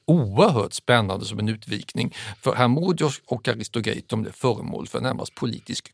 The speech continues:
kult. Man gjorde en stor staty av dem, en av de kändaste statyerna i grekisk konsthistoria,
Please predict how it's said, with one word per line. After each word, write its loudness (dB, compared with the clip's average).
kult. 0
Man -4
gjorde -6
en -6
stor 0
staty -4
av -12
dem, -14
en 2
av 2
de -2
kändaste 0
statyerna -4
i -4
grekisk -8
konsthistoria, -4